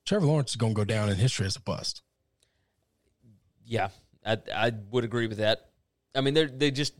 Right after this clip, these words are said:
Speaker 2: they don't know how to build a team there at all.
Speaker 1: He's just,
Speaker 2: It's
Speaker 1: he's
Speaker 2: crazy.
Speaker 1: not good enough to fix those problems, and their problems go way deeper,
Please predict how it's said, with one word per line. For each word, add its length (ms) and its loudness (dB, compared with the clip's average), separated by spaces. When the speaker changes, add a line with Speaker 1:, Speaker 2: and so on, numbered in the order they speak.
Speaker 2:
they 140 2
don't 140 -2
know 60 -2
how 60 -2
to 80 -2
build 260 -4
a 40 -14
team 260 -10
there 160 -16
at 180 2
all. 100 8
Speaker 1:
He's 160 6
just, 260 2
Speaker 2:
It's 80 -4
Speaker 1:
he's 220 4
Speaker 2:
crazy. 140 6
Speaker 1:
not 120 2
good 120 6
enough 220 2
to 80 -2
fix 240 0
those 180 2
problems, 540 4
and 200 0
their 160 2
problems 560 4
go 140 2
way 300 2
deeper, 420 2